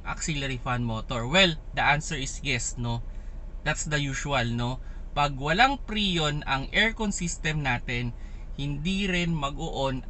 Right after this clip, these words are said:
ang auxiliary fan motor natin agad-agad.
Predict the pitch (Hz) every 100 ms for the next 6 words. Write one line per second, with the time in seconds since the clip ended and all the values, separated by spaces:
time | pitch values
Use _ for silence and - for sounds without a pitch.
0 | 135 131 117 - 185 180 170 160 151 151
1 | 139 139 131 - 131 127 123 117 - 113
2 | 113 - 139 131 123 - 117 120 98